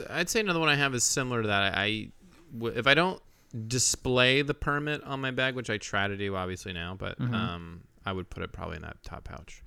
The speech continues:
Speaker 2: Okay.
Speaker 1: That would be somewhere. 'Cause if the, you know, ranger shows up, I'm like, "Where's your permit?" I wanna be like, "Okay, I know where it is right away."
Speaker 2: Mm.
Speaker 1: Not be shuffling for it.
Speaker 2: We're not talking
Speaker 1: Uh, throughout my pack.
Speaker 2: Are you using the map to try to talk about the permit?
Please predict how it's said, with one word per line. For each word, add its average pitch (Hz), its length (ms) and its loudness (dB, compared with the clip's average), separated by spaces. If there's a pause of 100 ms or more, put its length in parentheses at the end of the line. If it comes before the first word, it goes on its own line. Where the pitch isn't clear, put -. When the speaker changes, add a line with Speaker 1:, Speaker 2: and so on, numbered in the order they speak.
(100)
Speaker 2:
Okay. 110 160 -4 (280)
Speaker 1:
That 87 160 -6
would 85 100 -8
be 85 120 -10
somewhere. 80 420 -12 (220)
'Cause 107 140 0
if 107 120 0
the, 117 160 2
you 135 80 -2
know, 101 120 0
ranger 95 280 0
shows 87 260 -4
up, 87 200 -6
I'm 95 60 -12
like, 85 200 -8
"Where's 139 300 2
your 165 80 0
permit?" 143 280 0
I 104 40 -4
wanna 107 180 -2
be 101 100 -4
like, 87 180 -6 (100)
"Okay, 90 180 -10
I 85 40 -10
know 87 120 -8
where 82 100 -12
it 82 60 -10
is 82 100 -12
right 80 120 -8
away." 87 240 -8
Speaker 2:
Mm. 113 440 0 (240)
Speaker 1:
Not 98 260 0
be 95 160 -4
shuffling - 840 -2
for 107 240 -4
it. - 20 -2
Speaker 2:
We're 113 60 2
not 165 180 4
talking - 480 -6
Speaker 1:
Uh, 98 240 -4
throughout - 280 -6
my 80 80 -6
pack. - 260 -6 (420)
Speaker 2:
Are 127 80 2
you 160 160 4
using 220 300 4
the 139 80 6
map 113 320 2
to 131 80 -6
try 131 140 0
to 117 40 0
talk 123 120 -4
about 117 100 -8
the - 80 -10
permit? - 480 -4